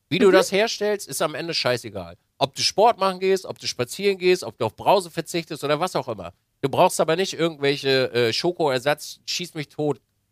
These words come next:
Speaker 1: Kräuterprodukte, die du dir reinballerst. Brauchst du nicht. Sondern du brauchst Wille, Disziplin und Abfahrt. Und das ist ja alles, was da, was da mit drin ist.
Speaker 2: Ja.
Speaker 1: Und dann kam in dem Moment, aber, und dann ging's los.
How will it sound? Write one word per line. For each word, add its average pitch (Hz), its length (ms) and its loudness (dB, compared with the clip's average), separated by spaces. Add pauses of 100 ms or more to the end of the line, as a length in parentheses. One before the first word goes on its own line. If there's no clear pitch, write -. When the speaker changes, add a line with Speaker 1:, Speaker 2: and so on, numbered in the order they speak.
(160)
Speaker 1:
Kräuterprodukte, 143 800 0
die 117 120 -10
du 110 100 0
dir 110 180 0
reinballerst. 92 440 -6
Brauchst - 300 0
du 101 60 -10
nicht. 92 220 -18 (200)
Sondern 135 240 0
du 139 80 0
brauchst 117 360 -4
Wille, 254 380 6 (320)
Disziplin 226 720 -4 (500)
und 147 120 6
Abfahrt. 98 460 -2 (140)
Und 143 140 -2
das 185 160 4
ist - 120 -6
ja 180 160 2
alles, 202 300 4
was 185 180 0
da, 151 260 4
was 143 160 0
da 156 80 -4
mit 139 200 -6
drin 131 120 -6
ist. 85 260 -8 (320)
Speaker 2:
Ja. 185 200 2 (160)
Speaker 1:
Und 254 160 6
dann 285 220 4
kam 247 640 4
in 160 140 -2
dem 214 180 4
Moment, 226 380 2 (100)
aber, 208 1800 6
und 151 140 2
dann 165 140 4
ging's 147 260 -6
los. 101 380 -8